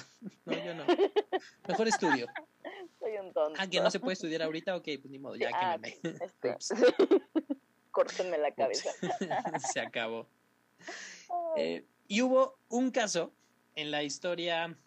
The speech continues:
Speaker 1: de todas estas justas de un trauma muy específico y muy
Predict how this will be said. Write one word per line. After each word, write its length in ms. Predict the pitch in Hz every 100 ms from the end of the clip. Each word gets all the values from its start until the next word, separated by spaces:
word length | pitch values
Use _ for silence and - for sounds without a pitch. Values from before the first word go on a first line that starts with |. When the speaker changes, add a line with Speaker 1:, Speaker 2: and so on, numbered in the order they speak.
| _
Speaker 1:
de 160 | 139 127
todas 180 | 143
estas 240 | 156 175 -
justas 380 | 147 135 143 151
de 80 |
un 100 | 165
trauma 460 | 170 185 185 185 - -
muy 420 | 170 196 277 320
específico 1000 | 381 - _ - - 143 135 117 104 277 _ _ _ _ _ _ _ _ _
y 120 | - 175
muy 840 | 180 196 208 220 220 220 214